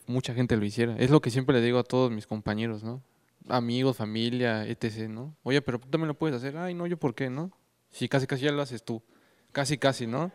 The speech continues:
O sea, como que la gente ya, no, no hablo en general, sino hablo de cierta porción que yo he conocido. Si hay alguien que lo puede hacer, pues que lo haga él, ¿no? "¿Yo por qué lo voy a hacer?".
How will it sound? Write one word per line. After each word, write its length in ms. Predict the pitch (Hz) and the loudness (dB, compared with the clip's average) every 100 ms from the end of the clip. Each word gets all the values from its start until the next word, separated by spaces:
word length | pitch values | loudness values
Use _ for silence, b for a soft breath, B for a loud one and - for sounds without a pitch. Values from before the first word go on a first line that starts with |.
| b b b - | b b b -6
O 60 | 123 | 4
sea, 220 | 151 139 | 6 6
como 360 | - 139 131 | 4 4 4
que 100 | - | 6
la 140 | 127 127 | 6 8
gente 340 | 151 160 165 | 6 6 8
ya, 420 | 135 139 143 139 - _ _ - | 8 8 4 -2 -10 _ _ 0
no, 180 | 135 143 | 6 6
no 100 | 147 | 8
hablo 120 | 160 | 6
en 80 | 160 | 4
general, 600 | 123 107 110 139 180 170 | 2 0 0 -2 -4 -14
sino 200 | - 120 | -4 2
hablo 140 | 123 131 | 4 4
de 80 | |
cierta 220 | 113 120 131 | 2 -2 -2
porción 320 | 117 120 120 | -4 -6 -6
que 100 | 117 | -6
yo 260 | 110 120 117 - | -2 -2 -4 -4
he 300 | 120 117 117 _ | -4 -2 -6 _
conocido. 680 | - 107 107 - 117 160 b b b b b b | -8 -8 -8 -6 -4 -4 b b b b b b
Si 160 | - 123 | 0 8
hay 60 | 139 | 10
alguien 180 | 156 | 10
que 100 | 135 | 6
lo 120 | 110 104 | 2 4
puede 200 | 135 139 | 6 6
hacer, 380 | 123 147 175 - _ _ _ _ | 6 2 0 -8 _ _ _ _
pues 120 | - | -8
que 120 | - | -4
lo 160 | 110 107 | -2 -2
haga 200 | 107 107 | -4 -6
él, 180 | 113 117 | -8 -8
¿no? 140 | 135 - - | -12 -12 -6
"¿Yo 120 | 123 | -4
por 160 | 120 | -4
qué 100 | 113 | -4
lo 100 | 120 | -4
voy 140 | 113 113 | -2 -6
a 20 | |
hacer?". 240 | 110 117 | -8 -14